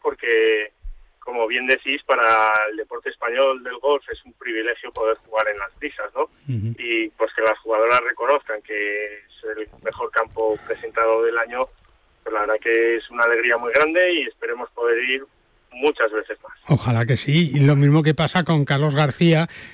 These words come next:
Speaker 2: que es el, eh, gerente de la Sella, que, que está como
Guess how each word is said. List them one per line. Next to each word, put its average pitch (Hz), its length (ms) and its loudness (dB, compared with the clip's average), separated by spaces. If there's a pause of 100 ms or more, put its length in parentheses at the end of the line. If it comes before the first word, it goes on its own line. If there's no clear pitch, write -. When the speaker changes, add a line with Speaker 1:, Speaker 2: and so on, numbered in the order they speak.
(100)
Speaker 2:
que 117 100 -6
es - 120 -6
el, 139 460 4
eh, 135 200 2
gerente 143 440 2
de 135 120 4
la 127 120 2
Sella, 143 440 2
que, 131 160 0
que - 80 -2
está 131 320 2
como 147 480 4